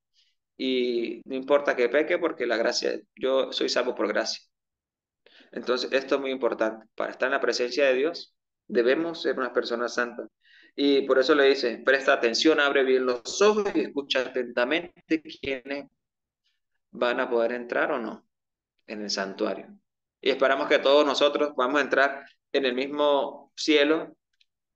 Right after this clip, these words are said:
este, en la presencia de Dios. En, esa es la esperanza de, de estar en, en todos juntos en el cielo con nuestro Señor. Y esperemos que todos estamos esforzándonos por eso. Entonces vamos a, a orar, hermanos.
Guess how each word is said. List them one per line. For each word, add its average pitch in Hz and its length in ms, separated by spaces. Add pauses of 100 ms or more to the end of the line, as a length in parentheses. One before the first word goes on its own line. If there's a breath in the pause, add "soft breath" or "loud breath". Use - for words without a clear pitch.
(240)
este, 123 840 (840)
en 127 260
la 123 120
presencia 131 520
de 120 80
Dios. 139 400
En, 123 200
esa 120 180
es - 20
la 135 80
esperanza 131 420
de, 120 160
de - 80
estar 120 220
en, 131 200
en 120 200
todos 131 280
juntos 135 460
en 117 140
el 110 120
cielo 127 300
con 113 120
nuestro 110 260
Señor. 135 400 (960)
Y 131 80
esperemos 127 320
que 123 80
todos 123 160
estamos 127 320
esforzándonos 117 580
por 107 140
eso. 101 180 (520 soft breath)
Entonces 139 300
vamos 156 240
a, 117 440
a - 160
orar, 139 260
hermanos. 131 520